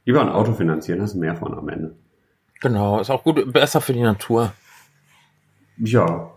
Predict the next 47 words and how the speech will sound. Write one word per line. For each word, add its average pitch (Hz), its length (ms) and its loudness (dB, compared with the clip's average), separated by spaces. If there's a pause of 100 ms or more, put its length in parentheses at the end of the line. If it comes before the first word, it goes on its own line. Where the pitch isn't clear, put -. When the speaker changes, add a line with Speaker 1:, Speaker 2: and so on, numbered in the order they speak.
(100)
Speaker 1:
holst 120 200 0
du 117 40 2
dir 101 140 2
ein - 80 -2
Elektroauto? 107 1000 -4
Für - 100 -8
das, 107 200 0
was, 110 280 -4
ich 104 160 -4
Speaker 2:
Nee, 170 80 6
Speaker 1:
könnte 240 140 6
Speaker 2:
nee, - 60 4
Speaker 1:
mir 120 60 0
gut 147 100 0
Speaker 2:
ich 151 40 -6
Speaker 1:
vorstellen 151 220 0
Speaker 2:
meinte 208 200 4
das 160 160 0
jetzt, 151 180 2 (320)
also, 151 300 4 (480)
das 156 300 2
ist 185 120 2
ja 170 120 4
auch 147 100 4
so. 85 300 -6 (880)
Was, 156 300 2
was 156 320 2
ist 160 220 0
denn 160 100 2
da 147 140 2
so? 139 160 2
Da 131 120 4
fällt 151 240 2
so 160 80 2
viel 156 200 0
Müll 101 280 2
an. 98 240 -4 (320)
Da, 151 280 6
da 135 320 0
stehen 165 280 0
dann 151 140 2
Leute, 127 260 4
die 135 140 -8
trampeln 143 380 0
den 147 120 0
Rasen 98 420 0
kaputt. 101 420 -6